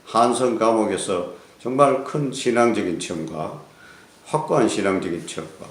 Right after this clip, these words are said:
우리 민족이 외세의 굴레를 벗어버려야 되겠다는 독립정신이 다져지고 다져져서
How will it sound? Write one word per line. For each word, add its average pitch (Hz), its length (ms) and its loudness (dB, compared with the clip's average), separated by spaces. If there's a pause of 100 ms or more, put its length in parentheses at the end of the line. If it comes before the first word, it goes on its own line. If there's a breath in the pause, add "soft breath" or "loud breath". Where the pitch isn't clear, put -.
(540 loud breath)
우리 113 220 2
민족이 123 480 2
외세의 120 640 4
굴레를 117 600 4
벗어버려야 143 800 4
되겠다는 95 640 -2
독립정신이 110 920 0
다져지고 90 680 -2
다져져서 92 800 -2